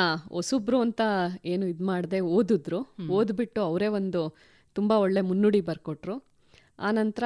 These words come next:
Speaker 1: ಎಚ್ ಎಲ್ ಪುಷ್ಪಾ ಮೇಡಮ್ಮು ಬೆನ್ನುಡಿ ಬರ್ಕೊಟ್ರು. ಅವರ ಪ್ರೋತ್ಸಾಹಗಳನ್ನ ನೋಡಿದಾಗ, "ಹೌದು,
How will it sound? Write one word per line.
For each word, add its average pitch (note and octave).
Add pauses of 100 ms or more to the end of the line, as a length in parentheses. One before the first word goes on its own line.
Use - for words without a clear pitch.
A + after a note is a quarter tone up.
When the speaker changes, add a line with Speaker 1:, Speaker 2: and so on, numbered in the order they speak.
Speaker 1:
ಎಚ್ F#3+
ಎಲ್ A3
ಪುಷ್ಪಾ F#3
ಮೇಡಮ್ಮು E3+
ಬೆನ್ನುಡಿ G3+
ಬರ್ಕೊಟ್ರು. E3 (260)
ಅವರ G3
ಪ್ರೋತ್ಸಾಹಗಳನ್ನ A3+
ನೋಡಿದಾಗ, F#3+
"ಹೌದು, G#3